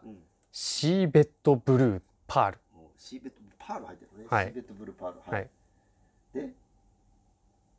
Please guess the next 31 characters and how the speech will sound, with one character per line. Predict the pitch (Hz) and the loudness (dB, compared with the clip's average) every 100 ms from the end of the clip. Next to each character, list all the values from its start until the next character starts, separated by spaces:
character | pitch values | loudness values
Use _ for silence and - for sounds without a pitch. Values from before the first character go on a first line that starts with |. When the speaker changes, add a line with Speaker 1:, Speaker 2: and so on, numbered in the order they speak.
| _ _ _ - | _ _ _ -12
Speaker 1:
レ | - | -12
ッ | - | -10
ド。 | - _ _ _ - | -18 _ _ _ -2
Speaker 2:
レ | 151 | 0
ッ | 180 - _ - | 0 -2 _ 0
ド | 175 | 2
が、 | 185 226 233 - _ _ _ _ _ _ _ _ _ _ _ _ _ _ _ _ _ _ _ _ _ - | 8 8 6 2 _ _ _ _ _ _ _ _ _ _ _ _ _ _ _ _ _ _ _ _ _ -2
プ | 143 | 6
レ | 170 | 8
ミ | 180 | 8
ア | 170 | 6
ム | 151 | 4
ク | 143 - | -2 2
リ | 147 | 2
ス | 160 | 2
タ | - 147 | 4 4
ル | 139 - - | 4 -2 0
レ | 135 | 0
ッ | - | 2
ド | - 135 - | 2 2 0
メ | 120 110 | -4 -2
タ | 127 | -2
リ | |
ッ | 120 | -4
ク。 | - - - _ _ _ _ _ _ _ _ _ _ | -10 -12 -14 _ _ _ _ _ _ _ _ _ _
Speaker 1:
お | 104 98 | -16 -14
う。 | 85 | -10
Speaker 2:
お | 107 95 | -8 -8
う。 | - - _ | -10 -20 _
Speaker 1:
は | - 87 | -14 -14
い。 | - | -16